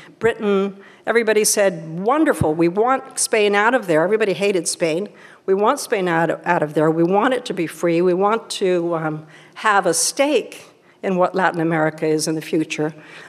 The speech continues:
But they didn't send soldiers. They didn't send arms. They didn't send any kind of munitions. So Bolivar was really, truly on his own. The only assistance he ever got was from Haiti,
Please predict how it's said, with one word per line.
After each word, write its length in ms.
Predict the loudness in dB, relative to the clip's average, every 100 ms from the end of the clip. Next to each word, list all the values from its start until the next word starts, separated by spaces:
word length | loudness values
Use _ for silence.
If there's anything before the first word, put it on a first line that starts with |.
| 2
But 220 | 2 2 -2 -18 -20 -20 _ _
they 100 | 0
didn't 220 | 4 2
send 300 | 2 0 2
soldiers. 560 | 4 4 2 0 -6 -8 -12 -20 -20 -16 -2
They 100 | 2
didn't 220 | 2 2
send 260 | 0 0 0
arms. 560 | 0 0 -4 -4 -8 -12 _ -2
They 80 | 0
didn't 220 | 2 0
send 220 | 0 0
any 240 | 2 0
kind 280 | 0 -2 -2
of 80 | 0
munitions. 640 | 0 0 0 -2 -4 -4 -8 -18 -20 -20 -20 -4
So 420 | 0 4 4 4
Bolivar 380 | 2 2 4 2
was 180 | 2 2
really, 240 | 2 2
truly 600 | -2 0 2 4 2 0 -6 -20 -10
on 160 | 0 2
his 140 | 2 0
own. 280 | 0 2
The 140 | 0 0
only 420 | 2 4 2 0
assistance 560 | -2 0 0 0 -4 -4
he 140 | -2
ever 220 | 0 0 0
got 420 | 2 0 0 -10 -20 -20 -20 -20 -20 -20 _
was 440 | 0 2 2 2 -2
from 640 | 0 2 4 2 0 -4 -14
Haiti, 640 | -12 -2 -2 -2 -2 -4